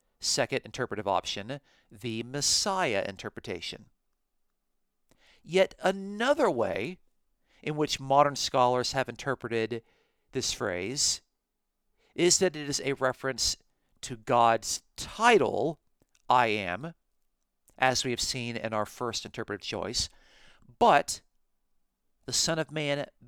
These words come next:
bears this title as one who has been given this title by God in order that the Son of Man would act as a revelatory agent of the only true God. In doing so,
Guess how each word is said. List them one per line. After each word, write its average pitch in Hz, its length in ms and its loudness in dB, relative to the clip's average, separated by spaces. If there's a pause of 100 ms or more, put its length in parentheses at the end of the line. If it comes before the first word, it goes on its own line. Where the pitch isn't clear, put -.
bears 135 840 0
this 123 320 -2
title 110 580 -4 (400)
as 151 320 2
one 131 280 0
who 127 160 -2
has 117 180 2
been 120 540 -4
given 170 400 -2
this 143 220 -2
title 127 360 0
by 120 280 4
God 104 460 0 (380)
in 117 140 -6
order 131 560 4 (420)
that 104 120 -4
the 117 100 -8
Son 131 220 -2
of 113 120 -4
Man 117 440 -2 (320)
would 123 240 -4
act 117 380 2
as 117 220 -6
a 117 100 -2
revelatory 104 1040 -4 (180)
agent 165 760 -4 (560)
of 113 160 -6
the 110 160 -4
only 101 200 -4
true 95 220 -10
God. - 340 -8 (1200)
In 139 200 -6
doing 180 340 4
so, 113 480 -2